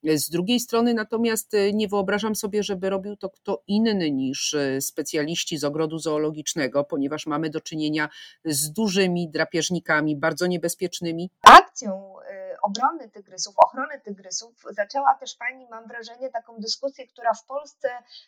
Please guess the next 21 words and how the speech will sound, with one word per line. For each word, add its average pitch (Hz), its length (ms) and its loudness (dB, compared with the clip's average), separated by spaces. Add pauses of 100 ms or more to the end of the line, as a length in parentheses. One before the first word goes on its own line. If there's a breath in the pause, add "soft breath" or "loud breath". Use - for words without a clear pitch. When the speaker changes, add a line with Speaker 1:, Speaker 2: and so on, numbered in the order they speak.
Speaker 2:
chyba 277 280 8
nie 269 140 -4
funkcjonowała 247 800 0
do 185 120 -12
tej 190 200 -20
pory, 269 440 -8 (500 loud breath)
o 220 40 6
to, 269 340 -2
jaka 240 440 -6
jest 269 380 -10
rola 175 560 -2 (160)
w 190 120 -20
dzisiejszym 220 500 -6
świecie 175 400 -2 (120)
ogrodów 170 400 -14
zoologicznych. 165 800 -12 (300 loud breath)
No 202 140 10
bo 202 440 2 (320)
jest 233 340 -8
już - 180 -14
nieco 233 260 0